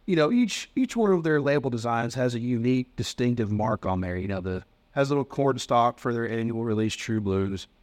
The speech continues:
You've got a hammer, which signifies that it is a single barrel.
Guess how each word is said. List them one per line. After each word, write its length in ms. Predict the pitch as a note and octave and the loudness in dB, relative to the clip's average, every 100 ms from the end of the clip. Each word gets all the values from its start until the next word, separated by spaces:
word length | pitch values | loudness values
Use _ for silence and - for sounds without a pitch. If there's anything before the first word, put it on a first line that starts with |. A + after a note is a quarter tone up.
| _ _ - | _ _ -8
You've 140 | A2+ | 0
got 180 | C3 C3 | 2 4
a 60 | B2 | 2
hammer, 400 | C3 B2 A#2+ A2 | 2 2 2 0
which 240 | G#2+ G#2+ | -2 -4
signifies 640 | - A#2+ A2+ - A2 A2 | -4 0 0 2 2 4
that 100 | G2 | 2
it 140 | G2+ F#2+ | 0 0
is 120 | G#2+ | -2
a 60 | A2 | -4
single 320 | - G2+ F#2+ | -4 -2 0
barrel. 420 | F#2+ F2+ F#2 | 0 0 0